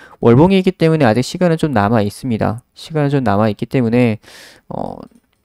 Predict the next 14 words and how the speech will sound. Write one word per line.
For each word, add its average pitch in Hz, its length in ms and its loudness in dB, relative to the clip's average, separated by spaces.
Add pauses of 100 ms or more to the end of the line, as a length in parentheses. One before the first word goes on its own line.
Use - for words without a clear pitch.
(120)
다시 - 500 -6
좀 131 180 -8
올라오는 120 880 -2
요런 107 220 -2
부분을 104 260 -2
좀 107 140 -10
기대를 107 400 -6
해보도록 135 420 -2
하겠습니다. - 640 -12 (2750)
일단 151 200 -4
뭐 139 120 2
밑에서 117 600 -2 (200)
빠진다고 147 460 -2
하더라도 123 600 -2